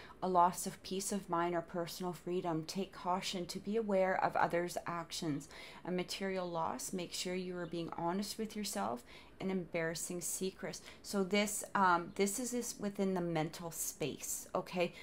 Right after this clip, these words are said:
This could be where your mind is at this moment. We also have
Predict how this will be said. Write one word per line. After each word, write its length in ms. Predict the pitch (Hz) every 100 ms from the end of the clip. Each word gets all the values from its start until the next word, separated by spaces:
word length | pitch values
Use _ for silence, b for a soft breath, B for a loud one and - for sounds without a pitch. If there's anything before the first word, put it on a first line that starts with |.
| B -
This 220 | 170 - -
could 200 | 202 196
be 140 | 202
where 220 | 185 190
your 180 | 185 185
mind 440 | 180 170 170 175 - -
is 240 | 170 156
at 200 | 156 156
this 200 | 160 156
moment. 440 | 156 147 175 147 - B B B
We 120 | 185
also 300 | 175 180 196
have 460 | 190 180 214 202